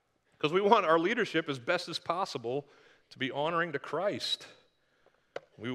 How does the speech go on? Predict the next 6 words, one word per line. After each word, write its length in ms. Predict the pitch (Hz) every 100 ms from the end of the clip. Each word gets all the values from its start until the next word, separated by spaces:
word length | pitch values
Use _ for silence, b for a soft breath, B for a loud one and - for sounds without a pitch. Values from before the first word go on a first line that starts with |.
| 139
don't 180 | 160 233
wanna 340 | 196 135 98 - - - 101
bring 320 | 135 147 135
leaders 340 | 143 131 113
on, 240 | 123 98 87 b b b b b b _ _ _ _ _ _
uh, 60 | _